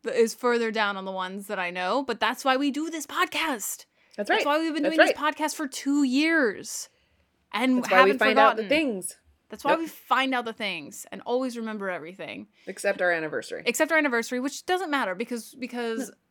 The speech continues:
Speaker 1: it's our, our love is more than just one day.
Speaker 2: It's true.
Speaker 1: You know?
Speaker 2: It subsists.
Speaker 1: It
Speaker 2: It goes on and on.
Speaker 1: On
Speaker 2: and
Speaker 1: and
Speaker 2: on.
Speaker 1: on and on. Uh, so before we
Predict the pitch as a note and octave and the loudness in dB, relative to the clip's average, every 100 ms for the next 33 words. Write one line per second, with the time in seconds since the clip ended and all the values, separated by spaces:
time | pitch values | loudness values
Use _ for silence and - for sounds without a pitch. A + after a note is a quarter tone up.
0 | _ - B3 - B3 C4 D4 C#4+ C#4+ - | _ -4 -4 -4 0 4 4 6 4 2
1 | C4 D4 D4 C4 A3+ G#3 G#3 G#3 G3 G3 | 0 2 0 2 2 2 -2 -4 -6 -6
2 | F#3 F#3 - F#3+ F3+ D#3 C#3 _ _ _ | -10 -10 -10 -10 -8 -10 -12 _ _ _
3 | _ _ _ _ _ _ F#3+ - - E3+ | _ _ _ _ _ _ -18 -14 -6 -6
4 | D#3 _ _ _ _ _ A#3 A3 F3+ F#3 | -6 _ _ _ _ _ -8 -4 -2 -2
5 | G3+ G3 F3 D#3 - - - - A#3 - | -2 2 2 2 -4 -14 -20 -2 -2 0
6 | F3+ G3 F#3 F3+ E3+ D#3 - F3+ E3 D3+ | 2 2 2 0 0 -2 -2 0 0 -2
7 | C#3+ _ _ A#3+ A#3+ A#3+ A#3 A3+ A3 A#3 | -6 _ _ 4 4 4 2 2 0 -4
8 | G3+ G2 - - _ - F#3 F3 D3 G#2+ | -4 -8 -12 -20 _ -10 -8 -10 -12 -16
9 | - _ _ - - A#3 A3+ G#3 - _ | -20 _ _ -10 -2 0 2 0 -4 _
10 | _ - A#3 - D#4 D#4+ D#4+ C#4+ | _ -12 -8 0 2 2 2 0